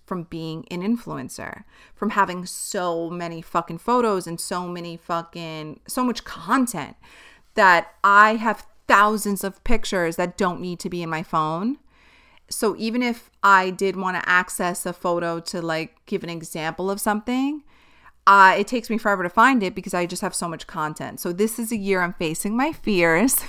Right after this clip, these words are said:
<laughs> It's been, it's been lovely, by the way. I love it. <laughs> Love thinking of all those old memories. But some of it has been kinda nice. Like, some of it is not as hard as I thought it would be.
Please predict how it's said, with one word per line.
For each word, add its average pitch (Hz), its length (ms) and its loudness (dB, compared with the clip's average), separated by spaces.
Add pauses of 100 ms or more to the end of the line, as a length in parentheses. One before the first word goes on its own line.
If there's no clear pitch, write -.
(160)
<laughs> 285 100 -2 (520)
It's - 220 -14
been, 269 360 -2 (300)
it's 302 200 2
been 294 300 2
lovely, 240 500 10
by 208 200 8
the 208 120 8
way. 202 140 10
I - 20 10
love 226 400 6
it. 226 420 4 (160)
<laughs> - 140 4
Love 294 680 12
thinking 277 360 -4
of 233 100 2
all 214 160 12
those 254 260 2
old 226 400 4
memories. 208 580 -2 (640)
But 269 160 6
some 277 200 2
of 311 160 2
it 311 120 -2
has 311 320 4
been 262 120 -2
kinda 226 300 0
nice. 240 400 -2
Like, 180 180 -2
some 214 240 -4
of 226 140 -4
it 214 80 -4
is 202 140 -4
not 190 200 2
as 185 100 -6
hard 175 540 2
as 170 200 -4
I 156 100 -2
thought 160 320 -2
it - 80 -6
would 240 140 -6
be. 311 340 -4